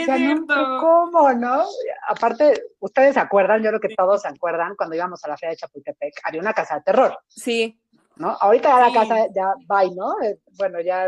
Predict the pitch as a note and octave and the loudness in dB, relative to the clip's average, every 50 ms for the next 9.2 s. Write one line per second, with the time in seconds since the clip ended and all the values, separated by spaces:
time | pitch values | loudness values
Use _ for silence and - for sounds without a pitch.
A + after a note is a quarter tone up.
0 | F3 E3 F#3 F#3 E3 D3+ - G3+ F#3 F3 E3 - G#3+ G3+ F#3+ G3 G3 G3 G3 F#3+ | -4 -6 -12 -14 -16 -14 -12 -10 -8 -8 -6 -2 0 0 0 0 0 -4 -4 -8
1 | F3+ - G3 F#3+ - - - - - - _ _ _ _ G#3 G3 F#3 F#3+ F#3+ F#3+ | -8 -6 -6 -6 -6 -8 -16 -20 -20 -20 _ _ _ _ 0 2 4 6 6 6
2 | F#3 F3+ - G3+ F#3+ F#3+ G3 G3 G3+ G#3+ A3 A3+ A3 A3 A#3 D4 G4+ G4+ - G3 | 6 4 4 2 2 4 4 6 6 6 6 4 4 2 0 0 0 0 0 -2
3 | F3+ - G3+ A3 A3 A3 A3 G#3+ G#3 G#3+ G#3+ G#3 F#3 F3 D3+ - A3 A3+ A3 A3 | -2 0 0 0 0 2 2 2 2 2 2 0 -2 -2 0 0 0 2 0 -2
4 | G3 D#3 - F#3 F3 E3+ F3+ - A4 - - _ _ _ _ _ _ _ _ _ | -6 -6 -4 -4 -2 0 0 -2 -2 -6 -10 _ _ _ _ _ _ _ _ _
5 | _ _ _ _ _ - G3+ G#3+ G#3 A#3 A#3 A3+ B3+ D4 D#4 D#4+ D4 C#4 - A#3+ | _ _ _ _ _ -4 -2 0 2 2 2 2 4 4 4 4 4 2 2 2
6 | G#3+ G#3 G#3 G3+ A#3 A#3+ A#3 - B3+ A#3+ A3+ A3+ A3 - G3+ F3 F3 C#4+ C#4+ D4 | 2 2 2 2 -2 -4 -6 -4 -2 -2 -2 -2 -2 -4 -4 -2 0 0 0 0
7 | A#3 C4+ F4+ G#4 G#4 G4+ G4+ D4 F#4+ G4 G4 G4 G4 F#4+ - - A#3 A#3 C4+ C4 | 2 4 4 4 4 4 4 4 4 4 4 4 4 4 4 4 2 2 -2 -4
8 | C4 B3 B3+ B3 A3+ - F#4 C5 D#5 - - _ _ _ _ _ - A3 C4+ C#4 | -4 -4 -6 -6 -8 -6 -4 -4 -4 -4 -8 _ _ _ _ _ 0 2 4 4
9 | A#3+ - - | 2 2 -4